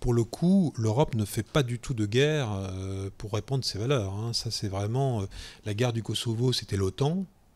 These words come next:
Euh, vous voyez, euh, la guerre en Libye, euh, l'intervention en Libye, quand on a,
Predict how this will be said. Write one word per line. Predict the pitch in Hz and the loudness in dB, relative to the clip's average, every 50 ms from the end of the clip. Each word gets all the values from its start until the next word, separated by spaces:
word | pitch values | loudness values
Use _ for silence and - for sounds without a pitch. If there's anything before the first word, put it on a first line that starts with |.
| _ - - - - - _ _ _ - | _ -20 -20 -20 -20 -20 _ _ _ -6
Euh, | 101 101 98 98 98 98 98 98 98 | -4 -2 -2 0 -2 -2 -2 -2 -4
vous | 95 | -4
voyez, | 92 98 101 104 113 127 135 143 143 143 143 131 | -2 -2 -2 0 0 2 2 2 2 2 2 2
euh, | 110 104 104 104 101 101 | 2 2 2 2 2 2
la | 104 107 104 | 2 0 2
guerre | 107 123 123 117 | 4 4 6 6
en | 117 113 | 6 6
Libye, | 110 113 117 110 117 131 135 135 131 120 - - 110 | 6 6 4 4 4 4 4 4 2 0 -2 -6 -6
euh, | 107 104 | -6 -4
l'intervention | 104 107 104 - 113 110 113 113 - - 120 113 | -4 -4 -2 -2 -2 -2 -2 -4 -4 -2 -2 -2
en | |
Libye, | 110 113 113 110 120 127 131 127 | 0 0 -2 -2 -2 -2 -2 -2
quand | - 117 107 - 110 | -2 -4 -6 -4 -4
on | 107 107 | -4 -2
a, | 107 101 101 98 - | -2 -2 -4 -4 -6